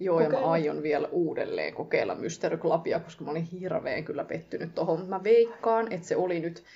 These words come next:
Speaker 1: että se oli vaan huonoin kirja tosta sarjasta, koska, koska se oli niin ruokottoman huono.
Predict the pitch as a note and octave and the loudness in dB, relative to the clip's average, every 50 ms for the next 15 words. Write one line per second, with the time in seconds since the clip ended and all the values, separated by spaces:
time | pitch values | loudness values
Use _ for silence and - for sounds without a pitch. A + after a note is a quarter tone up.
0 | - _ - - - - G3+ F#3+ F#3 E3+ F#3 G3 G3 G3 A3 G3 F3+ E3 D3+ D3+ | -12 _ -10 -6 -4 -4 -2 -2 0 2 2 0 2 2 2 2 4 2 2 0
1 | C#3+ D#3 D#3+ - D#3 D#3 - C#3+ - - E3 - E3 E3 - - - D#3+ D#3 D#3 | -2 -4 -2 -2 -2 -2 -2 -2 -4 -4 -4 -4 -6 -6 -8 -4 -2 -2 -2 0
2 | - - D#3 - - D#3+ D#3 - D#3+ - - - - - - - - - - _ | -2 -4 -4 -6 -8 -10 -8 -8 -8 -6 -4 -4 -4 -4 -6 -14 -20 -20 -20 _
3 | _ _ _ _ _ _ _ - - _ _ - E3+ E3 F3 E3 F#3 F#3+ F#3+ F3+ | _ _ _ _ _ _ _ -20 -20 _ _ -14 -12 -10 -4 0 2 2 2 2
4 | F3 F#3 G3 G3 F#3 D#3+ D#3+ - D3 D3 B2+ A#2+ D#3 E3+ E3 - _ - D3 B2+ | 0 -2 -2 0 0 -2 0 0 2 4 4 4 2 0 -6 -8 _ -4 -4 -4
5 | G#2+ G#2+ E3 - E3+ D3+ - F#2 E2+ F2 - C3 E3 | -4 -4 -4 -4 -4 0 0 0 0 0 -2 -4 -6